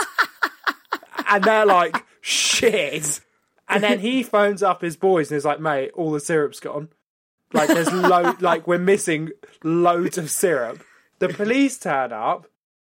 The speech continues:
Speaker 2: and it's, I'm not gonna lie, this is where it does fall apart a bit. It's a pretty easy investigation. They're like, "Well, who owns the warehouse?"
Speaker 1: <laughs> Yeah.
Speaker 2: Abbott Karen. They then, they then have a look at the barrels, and they're like, "Well, you need a special forklift to lift these barrels."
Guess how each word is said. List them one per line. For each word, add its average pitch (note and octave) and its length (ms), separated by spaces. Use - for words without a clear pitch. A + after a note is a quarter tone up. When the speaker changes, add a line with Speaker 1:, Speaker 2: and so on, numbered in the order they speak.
Speaker 2:
and F#3+ 100
it's, G3+ 220
I'm G#3 140
not A#3+ 140
gonna F#3+ 120
lie, C3+ 240
this F3 220
is E3 120
where E3 320
it D#3+ 260
does F3+ 200
fall D#3+ 180
apart C#3+ 300
a C#3 60
bit. C3 80
It's D#3+ 100
a G3 60
pretty F#3+ 380
easy D3 220
investigation. C#3 640
They're C#3+ 100
like, D3 140
"Well, F3 140
who A3 160
owns F3 220
the D#3+ 100
warehouse?" C3+ 800
Speaker 1:
<laughs> - 680
Yeah. E3 280
Speaker 2:
Abbott D#3 240
Karen. D3+ 500
They F3+ 100
then, G3+ 380
they F#3+ 200
then G#3 180
have G3+ 160
a - 20
look G3+ 160
at F#3 60
the E3+ 80
barrels, E3 260
and D#3 60
they're D#3 80
like, D3+ 120
"Well, E3 100
you E3+ 60
need F3 200
a - 20
special E3+ 380
forklift D3+ 580
to C#3+ 120
lift D#3 260
these B2+ 180
barrels." A#2 640